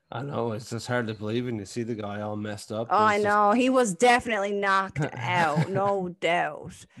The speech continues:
Speaker 2: Or, like,
Speaker 1: But seriously,
Speaker 2: semi knocked
Speaker 1: like,
Speaker 2: out.
Speaker 1: but he came back and to test negative, like, I mean
Speaker 2: I mean, he was out the next day. Like,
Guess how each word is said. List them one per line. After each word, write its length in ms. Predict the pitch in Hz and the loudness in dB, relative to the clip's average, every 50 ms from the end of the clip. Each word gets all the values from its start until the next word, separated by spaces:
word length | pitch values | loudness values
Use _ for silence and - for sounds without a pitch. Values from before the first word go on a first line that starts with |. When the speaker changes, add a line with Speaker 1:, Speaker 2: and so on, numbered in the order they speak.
| - - - - - - - - | -12 -10 -10 -12 -12 -8 -4 -2
Speaker 2:
Or, 100 | 196 202 | 0 0
like, 180 | 208 202 - | 0 -2 -4
Speaker 1:
But 20 | - | -4
seriously, 460 | - - - 240 220 214 220 220 185 | -6 -4 0 0 2 2 2 2 2
Speaker 2:
semi 200 | 156 170 180 - | 2 2 0 0
knocked 220 | 170 - 147 127 - | -2 -2 -2 -2 -2
Speaker 1:
like, 140 | 98 95 | -4 -6
Speaker 2:
out. 420 | - 110 107 101 107 78 80 - - - | -6 -6 -6 -8 -10 -12 -16 -12 -4 -2
Speaker 1:
but 100 | 151 139 | 0 0
he 80 | 131 | 0
came 220 | 127 - 147 151 143 | 0 -2 -4 -2 -2
back 160 | 139 131 - - | -4 -4 -6 -8
and 80 | 110 | -8
to 80 | 104 101 | -8 -8
test 360 | - - - 113 113 - - | -8 -4 -4 -4 -4 -4 -6
negative, 420 | 107 101 101 104 139 147 131 110 98 | -8 -6 -6 -6 -6 -6 -8 -8 -8
like, 200 | 101 101 98 95 - _ _ - | -8 -10 -10 -10 -14 _ _ -14
I 40 | 98 | -12
mean 300 | 98 98 95 98 98 95 - _ | -10 -10 -10 -10 -10 -12 -14 _
Speaker 2:
I 40 | - | -8
mean, 80 | 311 320 | -4 -2
he 80 | 370 | -2
was 120 | 415 403 - | -2 2 2
out 140 | 381 415 415 | 2 2 2
the 60 | 427 | 0
next 240 | 427 427 403 - - | -2 -2 -4 -4 -4
day. 720 | - 277 285 339 381 339 226 156 131 113 - 170 180 - - | -2 0 0 0 0 0 0 0 -2 -2 -6 -10 -14 -12 -6
Like, 600 | 220 226 226 214 202 202 - - - - - _ | -4 -2 -2 -2 -2 -6 -10 -20 -20 -20 -20 _